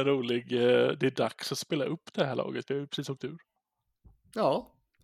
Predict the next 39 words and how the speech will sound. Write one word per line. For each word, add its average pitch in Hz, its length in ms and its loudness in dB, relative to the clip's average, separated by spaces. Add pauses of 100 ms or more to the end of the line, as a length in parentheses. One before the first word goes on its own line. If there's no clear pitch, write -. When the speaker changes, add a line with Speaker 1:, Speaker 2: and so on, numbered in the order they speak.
Speaker 1:
Ja, 151 100 4
men 123 160 0
ja, 135 240 4
det 135 180 4
är 190 40 6
det. 147 260 4
Jag 135 140 6
är 220 60 2
på. - 380 -2
Det - 60 -4
är 151 100 0
redan 170 220 4
för 185 60 -2
sent. 180 480 -4 (260)
Det 147 180 4
är 185 60 4
bara 165 180 2
upp - 180 -2
igen. 175 280 4 (340)
Speaker 2:
Det 165 140 0
är 233 40 0
upp 233 220 -4
igen. 185 220 -2 (1120)
Så - 180 0
där 208 80 8
har 185 120 6
vi 190 100 2
målsättningen. 170 840 0 (300)
Brynäs 160 240 -2 (200)
Speaker 1:
Ja, 196 60 6
men 185 80 4
verkligen. 175 340 6
Speaker 2:
målsättning 156 180 -6
är 147 300 4
att 131 240 0
studsa 139 360 -6
tillbaka 123 380 -4
till 120 120 -10
Hockeyallsvenskan 117 920 -4